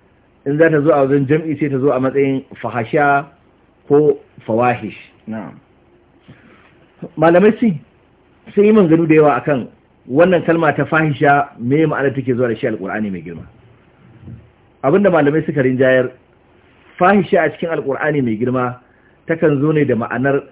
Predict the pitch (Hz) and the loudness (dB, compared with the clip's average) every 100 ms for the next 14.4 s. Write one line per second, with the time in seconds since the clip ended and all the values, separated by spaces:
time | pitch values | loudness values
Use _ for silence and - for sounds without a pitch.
0 | _ _ _ _ _ _ 143 135 170 185 | _ _ _ _ _ _ -2 0 2 0
1 | 170 156 165 151 139 160 156 139 143 139 | 2 -2 0 0 0 0 0 0 0 -2
2 | 127 139 131 143 139 143 143 _ _ _ | -2 -4 -4 -4 -2 -4 -4 _ _ _
3 | _ _ - _ 135 - - 156 147 139 | _ _ -20 _ -6 -6 -4 -4 -2 -2
4 | 135 139 131 - 123 139 143 135 131 - | -2 -4 -4 -6 -2 -2 -2 -2 -2 -4
5 | 110 117 - 139 - 143 - 117 113 - | -10 -10 -8 -8 -4 -4 -4 -8 -10 -12
6 | _ _ _ _ _ _ _ _ 120 90 | _ _ _ _ _ _ _ _ -20 -16
7 | 76 135 147 165 147 147 165 147 127 147 | -8 -4 -2 -2 0 -2 -2 -2 -2 0
8 | 143 127 _ _ _ _ _ _ _ _ | 0 -2 _ _ _ _ _ _ _ _
9 | 113 120 123 113 110 - - - 135 135 | -4 -2 -2 -4 -4 -10 -20 -6 -4 0
10 | 165 160 139 147 165 147 123 135 147 117 | 0 0 -2 -2 0 -2 0 0 0 -2
11 | 127 120 113 - 123 - _ _ _ _ | -4 -4 -6 -10 -20 -20 _ _ _ _
12 | _ _ - 123 151 139 131 135 139 131 | _ _ -6 -2 0 0 0 0 -2 -6
13 | - _ _ _ _ _ _ _ 107 110 | -18 _ _ _ _ _ _ _ -10 -8
14 | 117 107 123 | -6 -4 -4